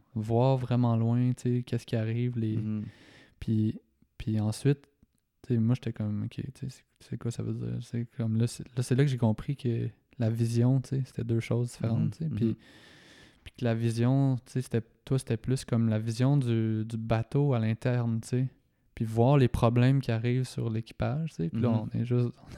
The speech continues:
Speaker 1: est juste deux depuis un bout,
Speaker 2: Ouais.
Speaker 1: mais, mais genre, tu sais, de voir comme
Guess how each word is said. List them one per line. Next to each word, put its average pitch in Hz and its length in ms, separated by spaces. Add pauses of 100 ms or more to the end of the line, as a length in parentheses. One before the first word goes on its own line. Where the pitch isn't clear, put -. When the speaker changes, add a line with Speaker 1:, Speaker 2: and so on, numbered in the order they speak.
Speaker 1:
est - 40
juste 151 280
deux 143 220
depuis 120 280
un 120 140
bout, 120 160
Speaker 2:
Ouais. 135 140
Speaker 1:
mais, 110 420 (580)
mais 117 60
genre, 113 540 (200)
tu - 60
sais, 139 140
de 127 100
voir 120 400
comme 117 420